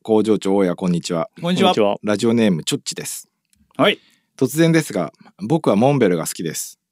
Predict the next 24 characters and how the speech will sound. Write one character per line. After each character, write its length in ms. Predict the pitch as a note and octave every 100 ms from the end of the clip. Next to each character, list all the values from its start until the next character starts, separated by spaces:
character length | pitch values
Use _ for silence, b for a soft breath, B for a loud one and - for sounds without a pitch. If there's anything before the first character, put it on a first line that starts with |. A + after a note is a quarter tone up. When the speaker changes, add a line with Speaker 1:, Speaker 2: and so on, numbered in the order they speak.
| -
Speaker 2:
う 40 |
ん。 180 | G#2 E2 _ _ _
Speaker 1:
ヒ-、 280 | - - C#3 - _ _
ヒ 120 | -
マ 140 | C#3 D3+
ラ 120 | D#3
ヤ 120 | D3+
に 320 | D3 C#3 E2+
ソ 160 | - C3
ロ 140 | D3+
遠 140 | E3+ D#3
征 220 | - G2
し 80 | -
た 120 | F#2
際 180 | A2+ F#2+
の 80 | D#2+
話 280 | F2+ E2+
で 100 | E2+ D2
す。 160 | - -
Speaker 2:
す 300 | - - A2
げ 120 | C#3+
え 20 |
話 380 | F3 A2+ A2
だ。 80 | G2